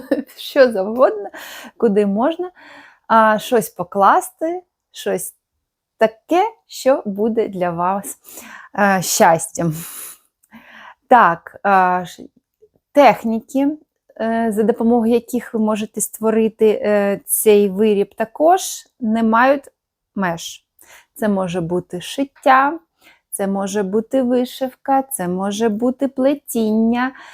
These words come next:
гачкування, в'язання спицями, а, що завгодно. Як взяти участь в цьому проєкті?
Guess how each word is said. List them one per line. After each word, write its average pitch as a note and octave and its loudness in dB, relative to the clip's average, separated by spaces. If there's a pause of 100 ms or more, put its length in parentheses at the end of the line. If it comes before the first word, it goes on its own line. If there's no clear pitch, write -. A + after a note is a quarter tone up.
(340)
гачкування, B3 2
в'язання A#3 0
спицями, A#3+ -2 (640)
а, A3+ 4 (1700)
що - 0
завгодно. F3 -4 (1500)
Як A#3+ 2 (200)
взяти G#3+ -2 (100)
участь - -6
в - -20
цьому F#3+ -6
проєкті? - -4